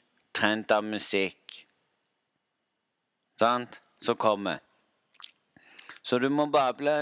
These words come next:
glad i å høre musikk. Folk har rare navn på sine mikser. Sånn som jeg har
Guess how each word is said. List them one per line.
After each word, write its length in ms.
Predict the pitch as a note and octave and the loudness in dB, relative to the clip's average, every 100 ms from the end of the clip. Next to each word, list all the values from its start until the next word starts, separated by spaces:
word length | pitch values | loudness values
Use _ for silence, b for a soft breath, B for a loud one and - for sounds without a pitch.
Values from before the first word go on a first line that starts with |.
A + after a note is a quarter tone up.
| C#3 - | -4 -6
glad 560 | A#2 A2 A#2 B2 B2+ A#2+ | 0 2 4 2 0 -4
i 140 | A2 | -2
å 80 | A#2+ | -2
høre 300 | A#2 G2+ G#2+ | 0 0 -2
musikk. 480 | A2 G#2+ - G#2+ - B B B | -4 -6 -2 -4 -4 B B B
Folk 560 | - - B2 C3 C#3 - - _ _ _ - | -8 0 2 2 -2 -10 -20 _ _ _ 2
har 140 | B2 | 4
rare 360 | A#2+ G#2+ G#2 A#2+ | 4 2 0 0
navn 300 | A2 G#2+ A2 | 0 0 -2
på 100 | A#2 | -6
sine 300 | - G2 G#2 | -2 -2 0
mikser. 380 | G2 E2 - F#2+ | -2 -4 -2 -2
Sånn 160 | A#2+ A#2 | 0 -2
som 160 | A2+ A2+ | 0 0
jeg 120 | A2+ | 0
har 240 | A2+ G#2+ | 0 0